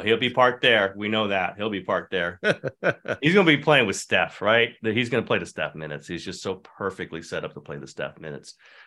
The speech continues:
Speaker 1: Uh, and, you know, if Kuminga gets some of those minutes, you get Kuminga on one side, Poole on the other.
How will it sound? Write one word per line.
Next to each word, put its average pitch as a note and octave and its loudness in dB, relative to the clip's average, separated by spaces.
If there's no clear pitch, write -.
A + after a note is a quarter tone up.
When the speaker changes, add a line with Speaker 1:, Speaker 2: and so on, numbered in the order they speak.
Speaker 1:
Uh, E2 -4
and, F#2 -2
you D#3+ 0
know, F3+ -4
if A#2+ -6
Kuminga D3+ 0
gets G3+ -2
some G3 -2
of G3 -2
those F#3+ -6
minutes, F#3+ -2
you C3 -8
get A#2 -4
Kuminga C#3+ -2
on D3+ -4
one D#3+ 0
side, D#3+ -2
Poole D#3+ -2
on D3+ -2
the C#3+ -4
other. G3+ -2